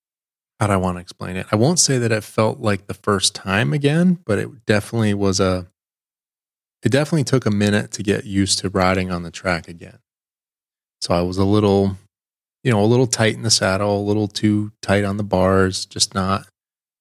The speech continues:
not relaxed enough. And the first couple sessions, I really, I would say, kinda had my worst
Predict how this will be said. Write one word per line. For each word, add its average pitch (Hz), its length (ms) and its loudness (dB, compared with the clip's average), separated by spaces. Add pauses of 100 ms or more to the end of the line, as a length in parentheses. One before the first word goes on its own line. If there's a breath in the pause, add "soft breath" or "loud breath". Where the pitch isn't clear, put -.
(100)
not 101 180 2
relaxed 90 540 0
enough. 90 420 -6
And 87 380 -10 (1120)
the 110 60 0
first 117 240 -2
couple 104 240 -2
sessions, 92 440 -4
I 92 40 -2
really, 90 440 0 (1300)
I 107 60 2
would 98 140 2
say, 92 180 0
kinda 95 240 -2
had 90 180 -2
my 87 160 -4
worst 92 480 -4